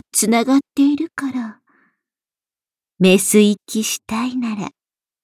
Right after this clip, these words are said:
乳首も一緒に開発しなきゃ。あとね、犯されているときは、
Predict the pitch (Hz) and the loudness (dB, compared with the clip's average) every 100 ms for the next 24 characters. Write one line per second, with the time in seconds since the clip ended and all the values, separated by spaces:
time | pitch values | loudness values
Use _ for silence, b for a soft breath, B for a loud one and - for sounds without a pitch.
0 | _ _ _ _ _ _ - - 330 494 | _ _ _ _ _ _ -2 0 0 -2
1 | 403 262 202 175 - - 214 220 - 262 | 0 -2 -4 -8 -10 -4 -2 -2 -2 -2
2 | 240 - 277 320 - 339 370 - 359 - | 0 -2 -4 -6 -8 -8 -8 -8 -8 -8
3 | _ _ _ _ _ _ _ _ _ _ | _ _ _ _ _ _ _ _ _ _
4 | _ _ _ _ _ _ _ _ _ _ | _ _ _ _ _ _ _ _ _ _
5 | _ _ _ _ _ _ _ - 220 196 | _ _ _ _ _ _ _ -4 -4 -2
6 | 170 190 320 - _ _ _ _ _ _ | -4 -4 -8 -10 _ _ _ _ _ _
7 | _ _ _ _ _ _ _ _ 247 233 | _ _ _ _ _ _ _ _ 0 2
8 | - 226 - 254 254 - 262 262 277 - | 4 2 2 0 0 0 2 2 -2 -2
9 | 285 - 254 233 269 - | -6 -4 -6 -6 -10 -14